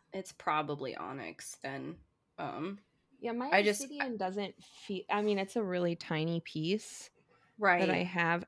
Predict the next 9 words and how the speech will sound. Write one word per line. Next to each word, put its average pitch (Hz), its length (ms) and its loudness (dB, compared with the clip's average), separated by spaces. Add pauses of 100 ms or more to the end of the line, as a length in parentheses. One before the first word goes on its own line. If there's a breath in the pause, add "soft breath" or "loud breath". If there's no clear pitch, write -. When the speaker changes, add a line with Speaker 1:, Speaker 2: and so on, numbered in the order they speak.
Speaker 2:
that 180 160 2
I 165 100 4
think 175 340 -2
is 208 160 -2
obsidian. 214 480 -4
I 220 40 -4
don't 208 220 0
really 175 260 0
know. 165 340 -4